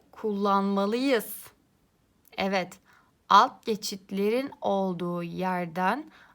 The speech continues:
alt geçitleri kullanmamız bizler için daha güvenlidir. Çünkü sadece yayalar alt geçitleri kullanır ve ulaşmak istediği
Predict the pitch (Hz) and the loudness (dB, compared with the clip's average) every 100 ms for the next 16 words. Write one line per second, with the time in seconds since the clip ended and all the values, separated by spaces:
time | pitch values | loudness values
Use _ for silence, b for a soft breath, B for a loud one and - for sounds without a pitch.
0 | _ - 247 320 - 247 214 196 - 185 | _ 8 8 6 -4 -6 -6 -8 -10 -8
1 | 180 180 - 180 175 175 170 170 185 285 | -8 -8 -10 -8 -6 -6 -6 -6 -4 -6
2 | - b b b 190 202 196 202 247 214 | -10 b b b -4 -2 -2 -2 -4 -4
3 | - 254 262 220 240 277 269 214 180 180 | -6 -6 -2 0 0 0 4 4 4 0
4 | 165 175 175 - _ _ _ _ _ _ | -4 -8 -10 -20 _ _ _ _ _ _
5 | _ _ b b _ - - 226 214 190 | _ _ b b _ -10 -6 -4 -4 -2
6 | 185 254 359 b b b - 247 240 220 | 0 -2 -4 b b b 4 8 8 6
7 | 180 180 170 180 185 196 214 220 - - | -2 -4 -2 -2 2 4 4 2 -6 -20
8 | _ 190 190 190 185 - - 190 175 175 | _ 4 4 0 -12 -12 -12 -8 -8 -10
9 | - 185 185 180 214 349 - _ _ _ | -8 -4 -2 -2 -2 -4 -10 _ _ _
10 | _ _ 196 185 220 302 349 - _ _ | _ _ -10 -2 0 0 -4 -12 _ _
11 | _ _ _ 233 240 240 - 151 147 - | _ _ _ 0 2 2 -2 -8 -8 -14
12 | - - 196 180 180 175 | -10 -6 -4 -4 -4 -6